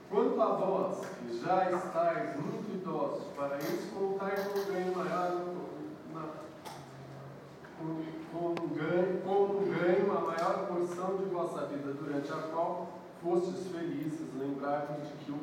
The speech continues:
porvir será curto e, sobretudo, consolai-vos com a glória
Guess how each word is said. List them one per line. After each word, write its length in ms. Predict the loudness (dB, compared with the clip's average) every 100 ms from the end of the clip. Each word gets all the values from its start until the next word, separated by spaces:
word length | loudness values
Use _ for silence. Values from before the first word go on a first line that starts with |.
| -6
porvir 540 | -6 -6 -6 -4 -2 -4 -6 -12 -14 -14 -12
será 320 | -6 -4 -4 -6 -6
curto 420 | -2 0 0 -2 -6 -8 -10 -12 -8
e, 80 | -8
sobretudo, 720 | -4 -4 -4 -4 -4 -6 -6
consolai-vos 800 | -4 -4 -4 -6 -4 -4 -4 -6 -10 -8
com 120 | -8
a 40 | -6 -6
glória 340 | -2 -2 -2